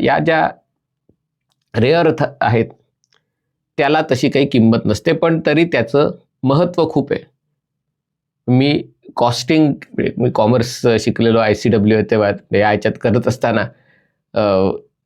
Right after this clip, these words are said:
हे उदाहरण आम्हाला नेहमी सांगायचं की कुठल्या गोष्टीचा स्टॉक किती असला पाहिजे. म्हणजे समजा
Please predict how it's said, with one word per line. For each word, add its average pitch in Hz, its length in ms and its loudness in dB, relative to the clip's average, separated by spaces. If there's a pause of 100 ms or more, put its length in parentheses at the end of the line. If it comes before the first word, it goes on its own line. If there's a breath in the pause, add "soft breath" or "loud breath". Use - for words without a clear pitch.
(180)
हे 139 180 2
उदाहरण 156 400 2
आम्हाला 147 320 0
नेहमी 135 300 2
सांगायचं 117 500 0
की 135 120 2
कुठल्या 156 340 0
गोष्टीचा 143 540 0
स्टॉक - 640 -4 (160)
किती 160 460 2 (420)
असला 147 300 -2
पाहिजे. 127 360 -2 (800)
म्हणजे 143 160 2
समजा 143 420 2